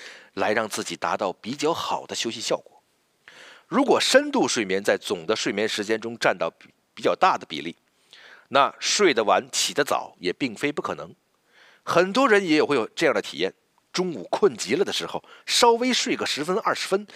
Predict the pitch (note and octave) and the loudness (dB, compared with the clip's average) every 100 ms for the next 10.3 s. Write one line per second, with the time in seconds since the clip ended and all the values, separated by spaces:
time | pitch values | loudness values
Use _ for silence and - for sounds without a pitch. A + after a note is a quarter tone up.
0 | - - - G#2 F#2+ B2+ C3+ D3+ A#2 - | -20 -8 -4 -4 0 0 2 -2 -2 -6
1 | - G#2 G#2 F#2 F#2 F#2+ F#2+ F2+ G2 E2+ | -10 -10 -6 -8 -4 -6 -4 -6 -6 -6
2 | D2 F2+ - A2+ E3 - _ _ - - | -2 -2 -2 -2 -4 -6 _ _ -20 -20
3 | _ _ C4+ A3+ - D3+ C3+ A#2+ G#2+ G2+ | _ _ 4 6 4 2 0 -2 -2 -4
4 | F2 F#2 _ _ _ G#2+ F#2+ - F3 E3+ | -4 -14 _ _ _ -2 0 0 -2 0
5 | C#3 G2+ G#2 E2+ F2 F#2 F2 E2 E2+ F#2+ | -2 0 -2 -2 -4 -2 -4 -4 -10 -12
6 | - - - - A#2+ F2+ D2+ B1 D2+ G2 | -12 -20 -4 2 2 2 -4 -8 -6 -4
7 | F2 D2 - G2 C3 - D#2 - C3 C#3+ | -4 -4 -2 -2 -2 -10 -10 -4 -4 -4
8 | - _ _ _ _ _ _ _ _ - | -8 _ _ _ _ _ _ _ _ -20
9 | - - - - B2 C#3 A#2 F#2+ A#2 A2 | -20 -20 -16 -2 0 2 0 4 4 4
10 | A2+ D#2 | 0 -2